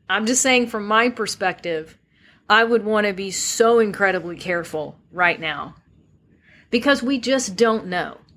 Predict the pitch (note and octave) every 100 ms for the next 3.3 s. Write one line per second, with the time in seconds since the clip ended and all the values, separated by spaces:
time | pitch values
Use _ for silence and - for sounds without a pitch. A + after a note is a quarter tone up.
0 | _ _ _ - - C4+ C4 C4+ A#3+ A#3
1 | G#3+ G3 - G3+ G#3+ F#3+ F#3 F#3+ G3 F#3
2 | E3+ F3 E3+ E3+ G3+ - - F3+ E3+ F3+
3 | G3 G#3 A3